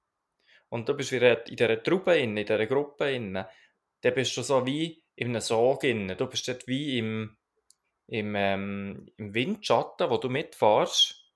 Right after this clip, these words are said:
Und manchmal gehst du ein bisschen zurück im Windschatten und dort merkst du dann schon, wie, dass es richtig viel Kraft braucht, für wieder in die Dinge reinzukommen, in den Windschatten, in die Gruppe.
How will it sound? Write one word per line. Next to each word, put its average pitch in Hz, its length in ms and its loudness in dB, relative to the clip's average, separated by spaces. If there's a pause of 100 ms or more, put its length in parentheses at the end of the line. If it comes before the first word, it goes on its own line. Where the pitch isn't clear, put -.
(800)
Und 117 400 -4 (1200)
manchmal 143 260 6
gehst 190 320 0
du 139 60 2
ein 120 60 8
bisschen 180 280 0
zurück 180 300 0
im 190 160 2
Windschatten 185 840 0
und 123 340 -2 (1160)
dort 143 220 -2
merkst 151 400 4
du 196 60 4
dann 196 120 8
schon, 196 440 10
wie, 185 280 2 (240)
dass 139 220 2
es 120 120 -4
richtig 147 360 2
viel 151 220 2
Kraft 156 400 4
braucht, 143 340 -2
für 120 200 -2
wieder 156 340 2
in 127 120 -12
die 120 140 -8
Dinge 135 340 -2
reinzukommen, 175 600 -4
in 123 60 -6
den 127 180 0
Windschatten, 156 600 -2
in 143 40 -4
die 147 80 -8
Gruppe. 156 600 0